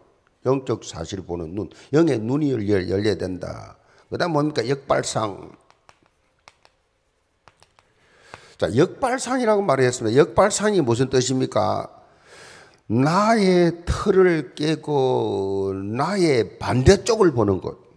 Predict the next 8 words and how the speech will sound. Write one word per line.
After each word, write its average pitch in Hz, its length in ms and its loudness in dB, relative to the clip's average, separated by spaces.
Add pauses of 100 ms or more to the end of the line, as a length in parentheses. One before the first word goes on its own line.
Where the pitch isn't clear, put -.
(500)
나의 90 280 -4
반대쪽. - 920 -6
그렇죠? - 640 -4 (160)
나의 117 260 4
반대쪽 139 440 0
보는 123 300 -2
그게 139 300 0
역발상이요. 117 720 -2